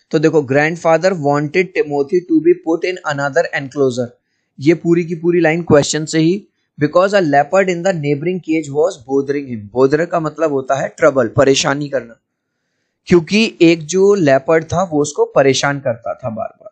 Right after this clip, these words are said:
What shocked grandfather in the end? किस बात को सुनकर वो बड़ा शॉक्ड हो गए थे ग्रैंडफादर? Grandfather was shocked to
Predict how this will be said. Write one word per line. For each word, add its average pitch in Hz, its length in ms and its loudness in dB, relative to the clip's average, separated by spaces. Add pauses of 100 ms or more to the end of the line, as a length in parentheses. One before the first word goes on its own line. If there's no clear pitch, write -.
(1400)
What 165 360 2
shocked 190 260 2
grandfather 151 840 0
in 151 180 -4
the 139 260 -4
end? 123 100 -10 (140)
किस 196 180 -4
बात 165 280 2
को 190 80 -4
सुनकर 170 400 -4
वो 160 160 2
बड़ा 151 200 2
शॉक्ड 143 380 0
हो 131 120 2
गए 127 120 0
थे 147 140 -4
ग्रैंडफादर? 120 600 -10 (540)
Grandfather 170 640 0
was 175 280 0
shocked 156 260 0
to 185 100 2